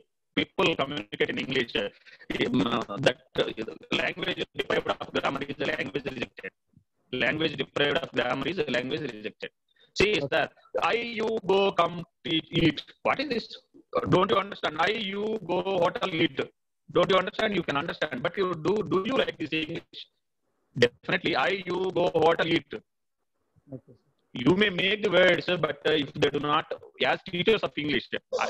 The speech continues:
Speaker 1: if others, let them speak. We, we should not discourage. As teachers, since we are teachers of English language, you know, we should say that we are good at grammar.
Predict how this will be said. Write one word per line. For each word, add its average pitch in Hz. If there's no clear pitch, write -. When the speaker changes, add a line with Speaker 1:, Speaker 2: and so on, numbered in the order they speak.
Speaker 1:
if -
others, 254
let 151
them 190
speak. 160
We, 170
we 160
should -
not 165
discourage. -
As 160
teachers, 190
since 208
we 185
are 165
teachers -
of 170
English 151
language, 147
you 139
know, 185
we 147
should -
say -
that 156
we -
are -
good 135
at -
grammar. 110